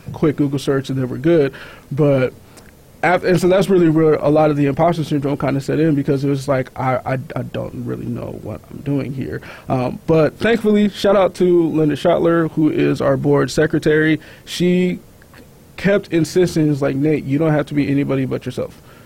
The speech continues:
You, we got you here because we know you care about the students. We know you care, you love our university. We truly just want to hear what is the student's perspective." And after about, like I said, it took me maybe first couple meetings, and then I started getting just a lot more comfortable.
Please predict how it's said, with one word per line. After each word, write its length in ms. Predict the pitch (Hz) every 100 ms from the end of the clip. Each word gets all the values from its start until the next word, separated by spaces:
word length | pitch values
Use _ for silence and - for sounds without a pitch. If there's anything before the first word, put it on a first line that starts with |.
| - -
You, 180 | 127 - - 170 -
we 260 | 127 123
got 300 | - 139 147
you 60 | 143
here 100 | 139
because 400 | 135 131 123 127
we 120 | 123
know 120 | 139
you 140 | 143 139
care 180 | 147 139
about 200 | - -
the 80 |
students. 420 | - 131 127 127 -
We 80 |
know 200 | 123 131
you 140 | 131 127
care, 220 | 139 131
you 320 | 127 127 127 - -
love 240 | 123 135 127
our 80 | 131
university. 760 | 127 123 139 147 - 143 139 - - - -
We 180 | 127 123
truly 480 | - 147 156 147
just 260 | 139 147 -
want 140 | 139
to 80 | 135
hear 180 | 135 131
what 160 | 135 131
is 140 | 127
the 60 | 135
student's 320 | 131 131 -
perspective." 500 | - 123 - 71 - - - - -
And 480 | 143 151 147 147 - - - - - - - -
after 500 | 156 175 - 202 185
about, 580 | 175 165 165 165 156 -
like 180 | - 147
I 60 |
said, 140 | 156 156
it 80 |
took 140 | - 185
me 120 | 185
maybe 500 | 170 180 175 180 175
first 640 | 165 - 185 185 - -
couple 300 | - 180 175
meetings, 640 | 170 165 151 151 147 139 -
and 320 | 143 143 139
then 260 | 147 151 143
I 60 |
started 280 | 143 151 147
getting 240 | 143 135
just 220 | 143 131 -
a 100 | 135
lot 320 | 143 135 -
more 200 | 131 131
comfortable. 460 | 147 131 - 90